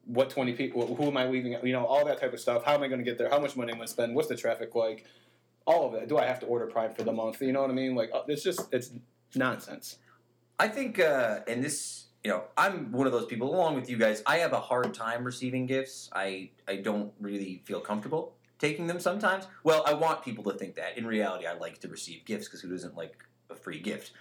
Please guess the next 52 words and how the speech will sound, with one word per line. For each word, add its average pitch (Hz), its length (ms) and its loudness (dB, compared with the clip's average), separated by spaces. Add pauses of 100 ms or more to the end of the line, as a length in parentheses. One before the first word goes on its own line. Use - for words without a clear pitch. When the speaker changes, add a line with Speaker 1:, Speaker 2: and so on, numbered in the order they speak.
Speaker 2:
But, 185 200 2
like, 185 160 2
the 175 60 -8
perception 180 520 2
that 151 80 2
I 135 80 2
give 131 160 2
off 123 200 2
people 98 200 -6
is 92 40 -2
I 98 140 2
would 95 140 -8
prefer, 110 340 -2
I 180 80 6
would 202 100 2
much 185 200 4
rather 139 240 4
gi-, 113 400 -8
like 135 280 2
to 120 60 -8
give 120 400 -2
people 101 480 -6
a 98 80 -2
gift 90 360 -8 (240)
than 147 160 2
receive 156 360 0
one. 85 140 -6 (220)
That's 214 260 4
actually 131 400 0
true, 92 180 -6
'cause 92 100 -8
I 95 80 -4
do 127 220 2
enjoy 101 440 0
buying 85 380 -4
gifts 107 180 -8
for - 100 -18
people. - 360 -20 (380)
That 101 180 2
being 113 240 -4
said, 180 320 4
I 131 60 -4
kinda 196 300 2
understand 151 340 0
what 127 100 0
you're 127 80 -2
saying. 107 420 -2 (760)
How 226 240 6
much 220 280 0
is 156 120 -2
too 143 200 0
much, - 480 -2